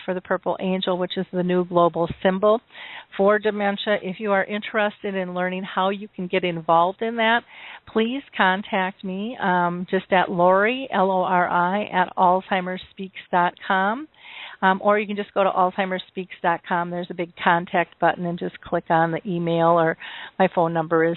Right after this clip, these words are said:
there as well. Um, Alzheimer's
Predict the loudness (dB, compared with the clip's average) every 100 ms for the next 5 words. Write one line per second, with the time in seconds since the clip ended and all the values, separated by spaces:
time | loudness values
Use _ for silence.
0 | -2 0 2 0 -4 -4 0 4 4 4
1 | 0 _ -20 -16 -16 -4 2 4 4 2
2 | 0 0 0 0 -2